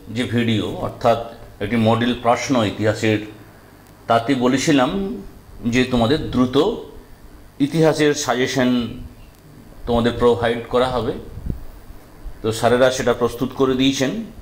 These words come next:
এই গুরুত্বপূর্ণ সময়ে এই গুরুত্বপূর্ণ সাজেশন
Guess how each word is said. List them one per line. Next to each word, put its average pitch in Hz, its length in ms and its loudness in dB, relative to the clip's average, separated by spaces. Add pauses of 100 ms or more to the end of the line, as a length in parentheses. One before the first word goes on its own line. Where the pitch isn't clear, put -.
(1120)
এই 156 200 4
গুরুত্বপূর্ণ 185 840 0 (100)
সময়ে 135 560 0 (240)
এই 123 100 -4
গুরুত্বপূর্ণ 160 720 -2
সাজেশন 131 520 -2